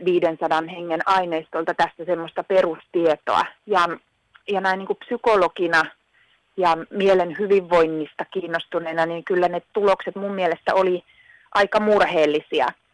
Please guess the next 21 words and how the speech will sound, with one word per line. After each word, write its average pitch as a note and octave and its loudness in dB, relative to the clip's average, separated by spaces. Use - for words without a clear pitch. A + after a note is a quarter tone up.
Että F3+ -2
ton G3+ 4
kokoisessa G3 2
otoksessa G3+ -2
silloin F#3 -2
kaksituhatta F#3+ -4
yksitoista, G#3 -6
ennen F3+ -8
kuin F3+ -10
meidän F3+ -2
tasa-, F3+ 0
tasa-arvo- F3+ 2
ja F3 4
yhdenvertaisuuslait F3 -2
muuttui, G#3+ -2
niin F3 -8
sitä G3 0
ei G3 4
välttämättä G3+ 0
niinku F3+ -14
prosentuaalisesti E3+ -2